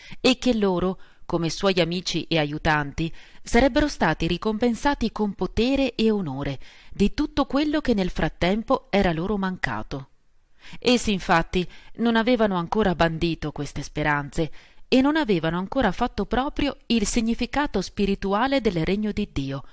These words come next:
come dominio della legge della virtù tra gli uomini. Giunse allora da Gesù la madre di Giovanni e Giacomo. Si gettò ai suoi piedi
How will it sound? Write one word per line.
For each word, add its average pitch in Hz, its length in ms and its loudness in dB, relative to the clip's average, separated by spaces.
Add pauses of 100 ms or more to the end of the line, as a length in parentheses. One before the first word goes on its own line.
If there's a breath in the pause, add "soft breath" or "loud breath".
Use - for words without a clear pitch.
(340 soft breath)
come 185 340 2
dominio 185 560 0
della 147 300 -2
legge 165 500 -2
della 151 280 -2
virtù 151 460 -6 (140)
tra 226 160 4
gli 208 160 0
uomini. 135 580 -8 (1700)
Giunse 247 420 0
allora 180 380 4
da 151 140 -4
Gesù 165 360 -6 (440 loud breath)
la 226 160 4
madre 247 340 4
di 208 120 0
Giovanni 185 420 2
e 190 80 0
Giacomo. 151 580 -6 (460)
Si - 180 0
gettò 220 300 4
ai 214 120 6
suoi 175 220 0
piedi 151 420 -2